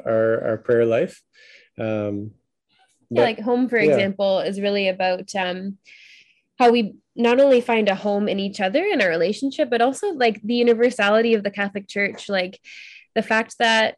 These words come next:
Speaker 2: anywhere you go, you can be with the Lord, you can receive the Eucharist. Mass is generally the same wherever you go,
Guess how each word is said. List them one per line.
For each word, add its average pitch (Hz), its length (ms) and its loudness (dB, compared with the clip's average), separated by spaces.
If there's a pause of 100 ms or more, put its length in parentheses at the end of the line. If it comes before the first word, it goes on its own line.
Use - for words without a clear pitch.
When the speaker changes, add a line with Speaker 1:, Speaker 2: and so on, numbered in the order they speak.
Speaker 2:
anywhere 240 360 4
you 220 140 2
go, 220 640 0 (360)
you 226 180 0
can 214 500 -2 (600)
be 226 200 2
with 208 200 2
the 202 100 2
Lord, 185 340 0
you 202 80 -4
can 214 100 -2
receive 208 340 -2
the 208 80 -2
Eucharist. 190 440 -4
Mass 214 420 -2
is 196 420 -2
generally 214 420 2
the 202 100 -2
same 202 320 -4
wherever 180 300 -4
you 190 160 -6
go, 190 420 -6